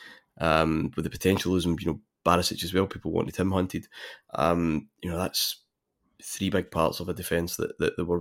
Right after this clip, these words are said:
we're very used to, and Balogun. Um, so, so yeah, it's a, it's a huge, huge thing that he's, he's still, still in the picture.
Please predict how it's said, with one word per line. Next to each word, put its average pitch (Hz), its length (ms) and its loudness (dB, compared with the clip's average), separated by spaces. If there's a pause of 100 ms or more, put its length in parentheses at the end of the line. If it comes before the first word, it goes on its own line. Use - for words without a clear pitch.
we're 92 100 -4
very 87 220 2
used 98 340 -2
to, - 140 -12 (280)
and 92 180 0
Balogun. 95 380 4 (520)
Um, 78 460 0
so, 80 480 2
so - 160 -2
yeah, 87 320 -2
it's 78 160 -4
a, 82 120 4
it's 90 120 0
a 90 60 -2
huge, 104 600 4
huge 110 240 8
thing 87 200 6
that 85 80 2
he's, 85 180 -2
he's - 160 -6
still, 82 320 -4 (320)
still 87 200 -4
in 82 80 -2
the 85 60 -8
picture. - 320 -14